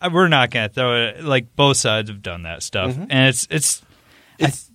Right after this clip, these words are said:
Speaker 2: the result of gerrymandering, though, in a lo-, in a large way. Like, when, you know,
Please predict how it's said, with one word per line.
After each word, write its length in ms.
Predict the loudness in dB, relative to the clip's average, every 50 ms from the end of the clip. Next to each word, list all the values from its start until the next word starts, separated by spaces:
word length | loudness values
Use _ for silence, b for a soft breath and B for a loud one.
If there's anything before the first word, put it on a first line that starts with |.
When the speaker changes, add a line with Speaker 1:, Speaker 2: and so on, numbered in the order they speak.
| _
Speaker 2:
the 80 | -4 -2
result 340 | -2 0 0 0 -2 -2 -4
of 80 | -6
gerrymandering, 720 | -4 -2 0 0 0 -2 -4 -6 -8 -10 -10 -12 -12 -10
though, 220 | -10 -10 -8 -6 -4
in 140 | 0 2 2
a 60 | 2
lo-, 320 | 4 2 2 2 0 -2 -2
in 60 | -2 0
a 140 | 2 4
large 360 | 6 6 6 6 4 2 -2 -6
way. 200 | -8 -8 -8 -4
Like, 280 | 0 0 0 0 2
when, 280 | 4 4 4 6 4 2 0 0 -2 -4 B B B B B _ _ _
you 100 | -2 0
know, 180 | 0 0 -2